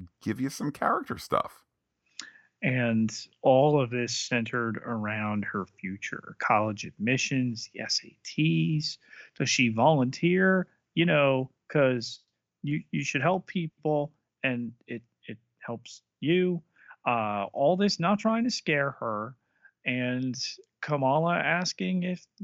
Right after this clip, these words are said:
Speaker 2: this all needs to be straightened out before lunch. But he gives her a task, wants her to go home, look in the mirror, and ask herself,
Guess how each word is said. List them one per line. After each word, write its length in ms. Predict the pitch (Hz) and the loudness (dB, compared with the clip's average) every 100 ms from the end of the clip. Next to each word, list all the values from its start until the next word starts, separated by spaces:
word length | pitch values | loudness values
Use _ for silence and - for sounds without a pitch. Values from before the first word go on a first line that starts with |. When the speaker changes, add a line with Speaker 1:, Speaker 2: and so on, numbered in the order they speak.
| 202 | -4
Speaker 2:
this 200 | 190 180 | -2 0
all 160 | 190 190 | 2 4
needs 340 | 190 190 - | 2 0 -2
to 120 | 190 | -2
be 220 | 175 190 175 | 0 0 -2
straightened 520 | - 185 185 185 175 | -2 0 2 2 2
out 280 | 180 175 - | 2 0 -2
before 440 | 160 - 165 165 | -6 -2 2 2
lunch. 680 | 151 170 160 - - - - _ _ _ _ | 4 2 2 0 -4 -4 -10 _ _ _ _
But 120 | 147 | 2
he 100 | 151 | 4
gives 320 | 143 180 208 | 4 2 2
her 180 | 220 214 | 0 2
a 60 | 165 | 2
task, 800 | - - 113 90 - - - - - _ _ _ | 0 -2 0 0 -2 -10 -12 -16 -20 _ _ _
wants 300 | 107 127 156 | -2 0 0
her 120 | 196 | 0
to 80 | 180 | 0
go 300 | 151 156 160 | 4 4 4
home, 640 | 139 113 117 117 113 113 107 _ - | 2 -2 0 0 0 -2 -6 _ -12
look 400 | 104 107 165 - - | -4 2 2 0 -2
in 180 | 170 180 | 0 2
the 60 | |
mirror, 640 | 175 151 127 107 95 98 - _ _ - | 2 2 2 2 0 -2 -6 _ _ -6
and 220 | 127 135 - - | -4 -4 -6 -2
ask 540 | 135 151 180 - - - - | 2 2 0 -4 -8 -10 -2
herself, 640 | 165 - 175 139 104 - | -2 0 2 2 0 -6